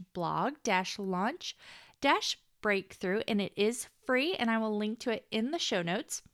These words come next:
I also do want to mention that to stay at home with your kids, especially on one income, you know, it's really important to pay off your debt. And I do have the free debt snowball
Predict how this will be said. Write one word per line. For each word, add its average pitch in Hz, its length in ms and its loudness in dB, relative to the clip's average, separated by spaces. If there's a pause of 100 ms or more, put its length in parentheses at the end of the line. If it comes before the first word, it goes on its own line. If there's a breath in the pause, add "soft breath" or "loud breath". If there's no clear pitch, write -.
(440 loud breath)
I - 60 4
also 226 240 2
do 294 160 2
want 302 220 2
to 320 120 2
mention 285 540 2
that 190 260 2 (160)
to 214 320 0 (720)
stay - 360 0
at 285 100 2
home 311 220 2
with 320 180 -4
your 294 140 -2
kids, 277 400 0
especially 254 520 0
on 226 400 0
one 247 260 0
income, 233 680 0 (460 loud breath)
you 226 100 2
know, 208 120 2
it's 214 180 -2
really 285 480 2
important 247 400 -2
to 202 460 -2
pay 269 260 -2
off 285 180 0
your 294 120 -4
debt. 196 420 2
And 208 140 0
I 202 80 0
do 208 240 -2
have 208 320 -4
the 208 80 -4
free 214 580 -2 (340 soft breath)
debt - 300 2
snowball 202 600 -2